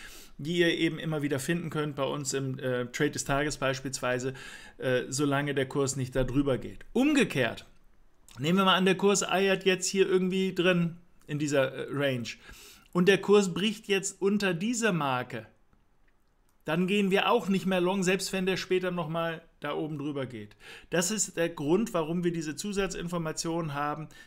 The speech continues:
Wir gehen long an dieser Stelle, aber bis maximal dieser Stelle. Wenn wir noch nicht long sind, weil wir es verpasst haben oder weil der Kurs einen Kurssprung gemacht hat, ab da wird gecancelt oder ab hier.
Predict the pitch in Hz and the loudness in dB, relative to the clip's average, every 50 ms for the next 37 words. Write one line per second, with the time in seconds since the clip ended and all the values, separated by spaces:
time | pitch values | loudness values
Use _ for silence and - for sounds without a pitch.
0 | - _ - 139 131 131 156 170 180 190 180 170 156 156 151 151 156 160 - - | -12 _ -2 -2 -2 0 0 2 2 2 2 2 2 2 2 2 0 -4 -6 -10
1 | - 120 117 120 127 120 127 127 120 - - 165 170 190 220 240 247 247 - - | -10 -10 -8 -6 -6 -4 -4 -4 -4 -4 -2 0 0 0 0 -2 -4 -6 -10 -10
2 | - 127 135 131 127 151 139 - 160 156 165 185 196 196 - - 185 165 156 143 | -8 -6 -6 -4 -2 -2 -2 0 0 2 2 0 0 0 -2 -2 0 -2 -2 -2
3 | 135 127 127 127 143 170 185 214 220 214 - - 214 220 233 247 254 - - _ | -2 -2 -2 -2 -4 -4 -2 -2 -4 -4 -4 -6 -6 -6 -6 -8 -8 -10 -16 _
4 | _ _ _ _ _ _ _ _ _ _ _ - - - - - - 180 240 294 | _ _ _ _ _ _ _ _ _ _ _ -20 -20 -20 -18 -6 0 0 2 2
5 | 285 277 254 233 233 208 170 202 220 175 202 208 202 196 196 190 165 160 180 202 | 2 2 2 2 2 2 2 0 0 0 2 2 2 2 2 0 2 2 2 0
6 | 240 254 - - - 147 143 127 139 131 - 143 131 135 170 196 208 - - - | 0 -2 -6 -6 -4 -4 -2 -2 -4 -4 -4 -6 -4 -2 -2 -2 -2 -2 -4 -4
7 | 180 175 175 175 175 175 170 - 139 131 120 127 123 127 120 - - 147 147 139 | -2 0 0 0 0 -2 -4 -4 -6 -4 -4 -4 -4 -4 -6 -6 -6 -6 -4 -6
8 | - 131 131 165 180 175 - - - 165 160 160 156 156 151 135 - - 156 147 | -8 -8 -6 -6 -6 -6 -6 -8 -10 -10 -8 -8 -6 -6 -8 -8 -8 -8 -8 -8
9 | 139 - - - - - - - - - - - - 147 147 - - - - 156 | -8 -10 -16 -20 -20 -20 -20 -20 -20 -20 -14 -6 -4 -4 -4 -4 -6 -2 0 2
10 | 151 156 170 175 160 180 175 180 190 180 180 180 180 190 196 208 - 233 240 240 | 4 4 4 2 2 0 0 0 -2 -2 0 0 0 0 0 0 -2 -4 -6 -6
11 | 240 - - _ _ _ - _ - 143 147 160 160 156 - 147 151 - - - | -8 -14 -20 _ _ _ -12 _ -2 0 0 2 2 0 0 0 -4 -6 -8 -8
12 | 127 123 113 101 | -6 -6 -6 -6